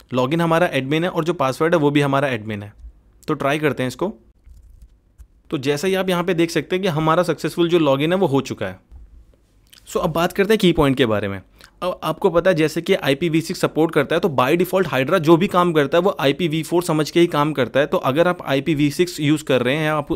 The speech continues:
आईपीवी सिक्स को यूज़ करना चाहते हैं तो उसके लिए आपको बताना पड़ता है कि यहाँ पर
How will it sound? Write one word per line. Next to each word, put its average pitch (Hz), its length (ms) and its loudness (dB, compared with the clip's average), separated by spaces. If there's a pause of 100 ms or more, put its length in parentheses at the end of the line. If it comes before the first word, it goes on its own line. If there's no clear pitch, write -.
(120)
आईपीवी 139 380 0
सिक्स 160 260 -4
को 170 100 4
यूज़ 151 240 2
करना 156 240 0
चाहते 131 260 -2
हैं 175 120 -8 (240)
तो 208 100 -4
उसके - 280 -2
लिए 196 100 0
आपको 185 240 -2
बताना 127 400 2
पड़ता 160 280 0
है 190 80 -2
कि 196 120 -8
यहाँ 139 240 0
पर 196 200 -2